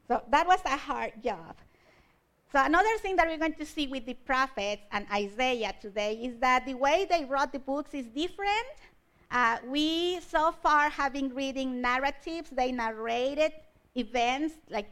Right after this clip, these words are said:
reading history. And here we're going to see some narration too, but if you go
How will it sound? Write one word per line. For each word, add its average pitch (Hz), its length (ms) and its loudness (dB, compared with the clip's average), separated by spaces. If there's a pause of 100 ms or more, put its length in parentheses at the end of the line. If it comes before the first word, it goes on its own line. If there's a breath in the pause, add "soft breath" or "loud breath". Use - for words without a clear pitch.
reading 247 320 -2
history. 330 840 -6 (500 soft breath)
And 277 220 4
here 415 460 -2
we're 370 100 0
going 415 140 -4
to 440 120 -4
see 381 200 -4
some 349 400 -2
narration 311 580 -2
too, 339 400 -6 (340 soft breath)
but 240 160 2
if 254 200 -6
you 294 160 -2
go 330 340 4